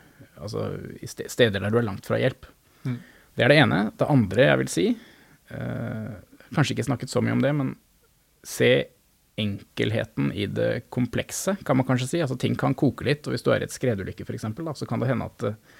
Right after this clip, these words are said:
Speaker 1: det kan være flere skadde, det kan være veldig kaotisk, det kan være liksom, eh, vanskelig å s-, på en måte, eh, altså, hva, hva skal jeg gjøre nå? Og folk g-,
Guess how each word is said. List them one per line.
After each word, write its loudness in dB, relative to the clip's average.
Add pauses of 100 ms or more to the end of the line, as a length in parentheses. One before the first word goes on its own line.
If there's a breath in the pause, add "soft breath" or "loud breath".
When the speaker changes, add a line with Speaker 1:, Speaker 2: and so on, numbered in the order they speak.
(480 loud breath)
Speaker 1:
det -8
kan 2
være 0
flere 6
skadde, 4
det 2
kan 0
være 0 (1160 loud breath)
veldig 2
kaotisk, 4
det -4
kan 2
være 2
liksom, -4 (1700 loud breath)
eh, -14 (600)
vanskelig 2
å 2
s-, -2 (140)
på -14
en 0
måte, -10 (280)
eh, -16
altså, -6 (460 soft breath)
hva, -6
hva -2
skal 4
jeg 8
gjøre 4
nå? 0 (160)
Og -2
folk -10
g-, -2